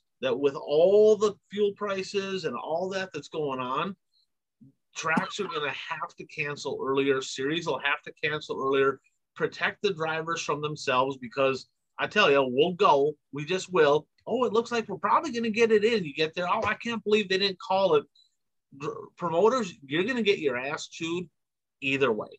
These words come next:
<laughs> It just is what it is. You can't win.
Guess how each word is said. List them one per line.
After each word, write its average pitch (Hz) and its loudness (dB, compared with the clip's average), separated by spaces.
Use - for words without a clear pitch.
<laughs> - -16
It 143 -2
just - 2
is 131 -2
what 117 0
it 101 -10
is. - -16
You 170 -8
can't 208 2
win. 143 -2